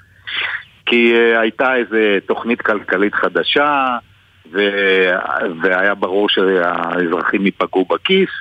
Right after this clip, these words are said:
ואז לכן אכול ושתו לפני המצב הזה, לפני שהמצב הזה מגיע. בקיצור, הסינונים על הב-, הב-,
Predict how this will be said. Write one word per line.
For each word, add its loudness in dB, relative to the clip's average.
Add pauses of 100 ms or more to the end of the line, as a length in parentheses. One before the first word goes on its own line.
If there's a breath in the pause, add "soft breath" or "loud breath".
(420 loud breath)
ואז 0
לכן 0
אכול -2
ושתו 0
לפני 0
המצב -2
הזה, -4
לפני -6
שהמצב 0
הזה -2
מגיע. -12 (440 loud breath)
בקיצור, 0 (160)
הסינונים 0
על 2
הב-, -2
הב-, -2